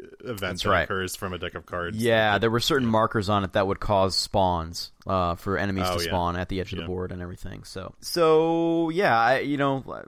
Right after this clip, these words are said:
Speaker 2: this game has some interesting components, I guess. I mean, like, the minis are cool. Uh, like,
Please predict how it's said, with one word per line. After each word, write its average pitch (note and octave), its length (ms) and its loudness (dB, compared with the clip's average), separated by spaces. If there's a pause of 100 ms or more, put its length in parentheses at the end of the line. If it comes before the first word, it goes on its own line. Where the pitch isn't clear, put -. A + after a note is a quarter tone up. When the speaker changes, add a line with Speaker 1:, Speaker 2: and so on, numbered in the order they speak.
(260)
Speaker 2:
this G2+ 300 -6
game C3+ 260 2
has A2+ 760 0
some B2 800 -2
interesting A#2 380 -2
components, A2 420 -2
I A2 60 2
guess. F#2+ 420 -2
I G#2 60 -4
mean, G2+ 160 -4
like, G2+ 160 -6
the G#2 80 -4
minis A2 280 -2
are A2 60 -4
cool. G#2 720 -2
Uh, F#2 560 -2
like, G#2 140 -12